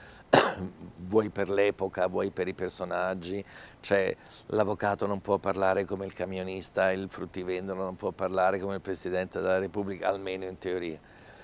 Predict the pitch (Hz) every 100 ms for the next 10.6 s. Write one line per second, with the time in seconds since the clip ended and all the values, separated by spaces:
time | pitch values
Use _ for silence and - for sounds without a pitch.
0 | - - - - - - 123 110 104 143
1 | 165 110 120 160 - - - - - -
2 | - - - - - - - - - -
3 | - - - - - - - 123 120 170
4 | 156 123 107 95 95 95 90 - - 110
5 | - - 143 - 127 151 165 156 139 -
6 | 107 95 110 - 98 - 90 87 110 110
7 | 135 143 113 107 98 87 92 - 87 87
8 | 90 98 107 - 151 143 123 104 98 107
9 | 104 123 151 131 95 101 113 95 95 127
10 | 95 - 95 95 104 -